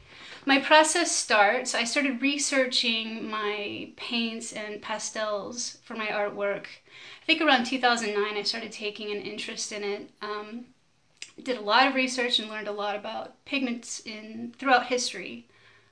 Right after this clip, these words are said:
um, and developed an interest in actually foraging some of my own pigments, um, out in the wild. So like earth pigments, like ochres and hematite and things like this.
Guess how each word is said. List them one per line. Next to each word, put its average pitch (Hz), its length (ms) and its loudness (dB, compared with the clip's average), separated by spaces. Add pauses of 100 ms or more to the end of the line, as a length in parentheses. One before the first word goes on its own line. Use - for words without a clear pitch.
(140)
um, 233 460 4
and 247 580 0
developed 285 360 6
an 302 80 6
interest 269 460 2
in 247 80 0
actually 233 540 -2
foraging 262 680 0
some 226 180 -4
of 208 120 -8
my 214 180 0
own 208 300 -4
pigments, 202 840 -6 (100)
um, 208 440 -8 (120)
out 247 300 4
in 220 100 -6
the 214 60 -6
wild. - 460 -12 (460)
So 220 180 -2
like 202 240 4
earth 220 260 -2
pigments, - 400 -6
like 214 180 -8
ochres 208 680 -6
and 202 360 -8
hematite 220 440 -6
and 202 100 -8
things 208 240 -10
like 202 320 -12
this. - 540 -4